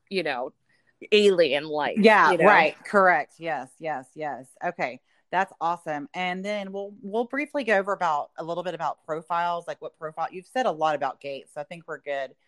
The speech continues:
Speaker 2: But let's go just a little bit about profiles, and then we'll just kinda share with everybody how they can find you and, and, like, what a human design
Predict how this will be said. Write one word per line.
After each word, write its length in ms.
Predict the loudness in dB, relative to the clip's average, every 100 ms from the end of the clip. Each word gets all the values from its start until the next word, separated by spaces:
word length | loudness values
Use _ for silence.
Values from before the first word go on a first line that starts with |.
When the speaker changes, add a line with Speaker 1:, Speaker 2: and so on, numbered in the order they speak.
| _ _ _ _
Speaker 2:
But 240 | -2 0 -2
let's 180 | -6 -6
go 160 | -6 -6
just 180 | -8
a 60 | -6
little 260 | -4 -6 -4
bit 140 | -4
about 340 | -2 -4 -4
profiles, 720 | -8 -8 -4 -2 -2 -4 -8 -10
and 240 | -10 -8
then 640 | -8 -6 -6 -8 -10 -12 -12
we'll 140 | -12
just 320 | -12 -16 -8
kinda 420 | 0 2 4 2
share 280 | 0 2 4
with 160 | 4 2
everybody 580 | 0 0 0 0 -6 -10 _ _
how 180 | -2 0
they 100 | 0
can 220 | -4 -10
find 440 | -6 -6 -4 -8 -10
you 220 | -6 -4
and, 240 | -4 -6
and, 140 | -8 -6
like, 100 | -6
what 140 | -4 -4
a 40 |
human 320 | -6 -10 -10
design 420 | -12 -8 -4 -4